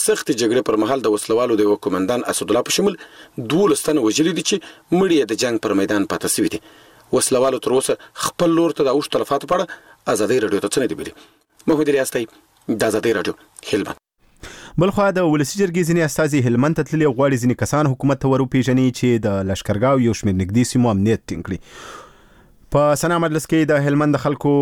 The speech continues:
Speaker 2: استازی ملا شیر محمد اخوند وایي، ملیشه نه جوړوي، خو د حکومت سره مرسته کوي چې د لښکرګاه او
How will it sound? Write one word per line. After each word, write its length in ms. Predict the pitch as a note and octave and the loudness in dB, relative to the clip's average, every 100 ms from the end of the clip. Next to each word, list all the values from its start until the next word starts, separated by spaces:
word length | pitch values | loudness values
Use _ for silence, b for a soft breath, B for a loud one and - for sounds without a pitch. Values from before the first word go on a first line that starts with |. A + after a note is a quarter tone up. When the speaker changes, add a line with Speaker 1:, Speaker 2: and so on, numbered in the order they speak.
| C#3+ - | 2 0
Speaker 2:
استازی 420 | B2 - C3+ C3 C#3 C#3 | -2 0 0 2 2 4
ملا 180 | B2+ A#2+ A2+ | 4 2 0
شیر 160 | A#2 | 0
محمد 220 | A2+ B2 A#2 | 2 2 0
اخوند 220 | B2+ A#2 | 0 2
وایي، 240 | C3 D3+ D3+ B2+ | 4 4 4 4
ملیشه 320 | G#2+ G#2 B2 | 2 0 2
نه 140 | B2+ E3 | 2 2
جوړوي، 320 | C3 G2+ F#2+ - | 2 0 -2 -2
خو 120 | G2 | -2
د 80 | G2 | -2
حکومت 300 | - B2 A#2 | 0 -2 0
سره 140 | G#2 | 2
مرسته 280 | B2+ D#3+ D#3+ | 2 0 -2
کوي 160 | D3+ D#3 | 0 0
چې 200 | D#3+ D3 | 2 2
د 120 | B2+ | 2
لښکرګاه 400 | G2+ - G#2 A2+ | 0 -2 -2 2
او 60 | C3 | 2